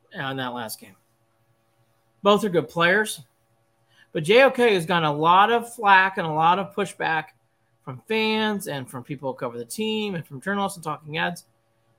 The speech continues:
And, um, you know, it's well-deserved last year. Didn't play well, but I'll say he does look like a different player on last Saturday. Really was impactful. You could feel his presence on the field,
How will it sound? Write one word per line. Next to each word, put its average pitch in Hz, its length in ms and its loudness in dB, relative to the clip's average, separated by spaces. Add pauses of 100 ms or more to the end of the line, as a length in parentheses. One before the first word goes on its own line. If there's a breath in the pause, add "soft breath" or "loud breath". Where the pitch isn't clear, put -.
(120)
And, 165 340 0
um, 147 480 2
you 214 80 -2
know, 240 160 4
it's 247 340 -4
well-deserved 240 460 0
last 160 200 -2
year. 196 80 -4
Didn't 190 180 -4
play 143 140 -2
well, 135 200 -4
but 147 180 -2
I'll 202 180 4
say 208 420 -2 (580)
he 240 520 -2 (240)
does 175 680 4
look 160 440 0 (220)
like 143 180 -4
a 147 40 -8
different 143 260 -8
player 120 320 -4 (480)
on 127 320 -6 (320)
last 147 260 -2
Saturday. 113 280 -8 (1700)
Really 196 600 6
was 175 140 -2
impactful. 156 600 4
You 156 60 -4
could 156 260 -6
feel 233 360 6
his 208 160 0
presence 156 500 -4
on 147 120 -8
the 139 160 -12
field, - 220 -12